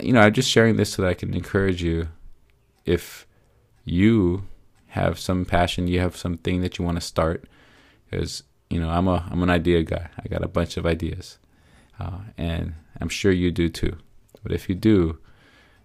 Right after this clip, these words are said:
uh, just start. You know, uh, it might,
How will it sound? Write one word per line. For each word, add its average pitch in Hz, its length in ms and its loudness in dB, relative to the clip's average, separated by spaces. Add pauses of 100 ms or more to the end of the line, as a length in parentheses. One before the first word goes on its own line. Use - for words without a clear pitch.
uh, 90 160 -6
just 101 220 0
start. - 380 2 (380)
You 90 160 -6
know, 87 260 -4 (680)
uh, 90 280 -6 (400)
it 92 120 2
might, 101 300 2